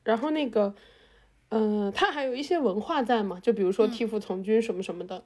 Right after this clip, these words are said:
Speaker 1: 我觉得，
Speaker 2: 对，对，对，对。
Speaker 1: 对，对，对，对，对，对，对。然后，嗯，我们当时在花木兰的车上还看到了那个龙，就是那个红色的那个小龙。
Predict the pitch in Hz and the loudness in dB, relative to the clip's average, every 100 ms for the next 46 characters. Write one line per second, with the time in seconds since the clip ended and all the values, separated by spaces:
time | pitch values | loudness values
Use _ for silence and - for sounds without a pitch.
0 | - 214 - 240 220 214 202 196 254 233 | 0 4 6 4 2 -2 -8 -4 2 4
1 | 214 214 202 190 196 190 185 175 - - | 4 2 -2 -2 -2 -2 -4 -6 -10 -20
2 | - - 214 262 269 262 - - _ 208 | -16 -6 -2 0 0 -4 -20 -20 _ -2
3 | 202 196 190 190 _ _ _ _ _ _ | -2 -2 -6 -10 _ _ _ _ _ _
4 | _ _ _ - 196 196 220 269 269 294 | _ _ _ 0 2 2 2 0 0 -2
5 | 302 240 226 247 240 269 262 214 233 285 | 0 0 2 2 0 0 2 2 0 0
6 | 269 254 240 - 302 269 262 247 208 170 | 0 0 -2 -2 -2 4 8 10 8 4
7 | 175 262 - _ _ _ _ - 285 302 | 2 -2 -4 _ _ _ _ -2 4 6
8 | 254 - 208 233 349 240 240 233 185 175 | 6 4 2 4 4 6 4 4 2 0
9 | 170 | -4